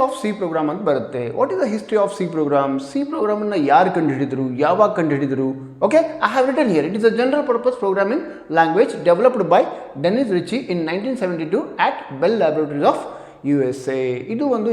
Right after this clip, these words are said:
general purpose programming language. What do you mean by general purpose programming language? ಈ C ಪ್ರೋಗ್ರಾಮಿಂಗ್ ಅನ್ನ ಯಾವ ವ್ಯಕ್ತಿ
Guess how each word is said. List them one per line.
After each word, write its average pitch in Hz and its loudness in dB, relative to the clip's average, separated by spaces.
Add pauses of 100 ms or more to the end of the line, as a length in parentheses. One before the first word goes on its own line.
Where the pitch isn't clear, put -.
(160)
general 233 0
purpose 208 -6 (100)
programming 151 -2 (120)
language. 127 -2 (100)
What 269 4
do 285 0
you 214 -4
mean 208 -4 (100)
by 240 0 (560)
general 180 4
purpose - -2
programming 139 0
language? 127 -6 (260)
ಈ - 4 (120)
C 240 -4
ಪ್ರೋಗ್ರಾಮಿಂಗ್ 180 2
ಅನ್ನ 156 -2 (240)
ಯಾವ 220 4 (100)
ವ್ಯಕ್ತಿ 208 0